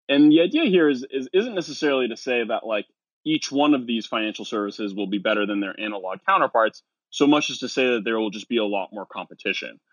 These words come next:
Like, we will have so many more entrants into the, into the financial services market that, um,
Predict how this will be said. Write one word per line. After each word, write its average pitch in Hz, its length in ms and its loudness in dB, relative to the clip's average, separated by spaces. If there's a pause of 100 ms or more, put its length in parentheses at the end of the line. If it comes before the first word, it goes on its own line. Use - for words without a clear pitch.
(220)
Like, 98 280 0
we 117 160 4
will 107 140 6
have 117 340 4
so 135 180 0
many 127 160 2
more 110 320 0
entrants 113 500 -6
into 107 340 -4
the, 95 460 -2
into 104 220 -10
the 101 100 -4
financial 98 380 -8
services 151 420 0
market 110 380 -2 (420)
that, 104 440 4 (140)
um, 98 600 -2